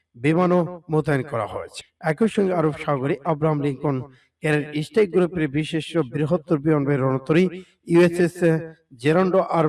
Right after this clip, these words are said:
ফোর্ডও যুক্ত করা হয়েছে। সব মিলে হামলার সব প্রস্তুতি প্রায় শেষ। এখন আশঙ্কা করা হচ্ছে যে কোনো মুহূর্তে হামলা, বড় ধরনের যুদ্ধ। সংশ্লিষ্ট সূত্র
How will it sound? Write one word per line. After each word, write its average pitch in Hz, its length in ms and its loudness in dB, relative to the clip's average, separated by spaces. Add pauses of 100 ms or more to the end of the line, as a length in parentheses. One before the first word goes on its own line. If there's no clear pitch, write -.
ফোর্ডও 156 260 4 (440)
যুক্ত 190 240 0 (120)
করা 101 240 -4
হয়েছে। 95 260 -10 (120)
সব 151 200 2
মিলে 147 180 2 (420)
হামলার 160 420 2
সব 180 180 0
প্রস্তুতি 190 460 -2
প্রায় 160 260 2
শেষ। 160 160 -4 (160)
এখন 160 200 -2 (460)
আশঙ্কা 202 480 -2
করা 156 240 -2
হচ্ছে 135 220 -6 (100)
যে 139 140 -2
কোনো 135 140 -2
মুহূর্তে 123 340 -4 (480)
হামলা, 165 320 4 (500)
বড় 165 140 8 (120)
ধরনের 139 400 4
যুদ্ধ। 127 240 0 (520)
সংশ্লিষ্ট 180 520 0 (140)
সূত্র 185 200 -4